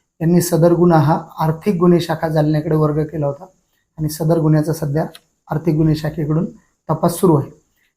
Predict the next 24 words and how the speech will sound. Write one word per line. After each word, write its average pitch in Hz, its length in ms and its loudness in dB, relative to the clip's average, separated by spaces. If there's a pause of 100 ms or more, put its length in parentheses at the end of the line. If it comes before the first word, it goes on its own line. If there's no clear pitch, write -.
सदर 190 540 4
गुन्ह्यामध्ये 175 560 6
एकूण 175 200 4 (200)
अठ्ठावीस 180 720 0 (1080)
शासकीय 175 600 0 (120)
अधिकारी 170 400 4
कर्मचारी 165 520 0 (100)
आरोपी 170 300 0
आहेत 160 200 0 (880)
आणि 175 260 -2 (280)
सदर 185 360 4
गुन्ह्याचा 180 360 6
तपास 190 440 2
सुरू 196 160 6
केल्यानंतर 156 540 4 (500)
प्राथमिक 180 480 2
तपासामध्ये 175 720 2 (420)
सदर 185 320 2
गुन्ह्यातील 175 500 4 (140)
आरोपी 175 280 4
नामी 175 220 4
सुशील 185 400 0
कुमार 180 300 2
जाधव 151 280 2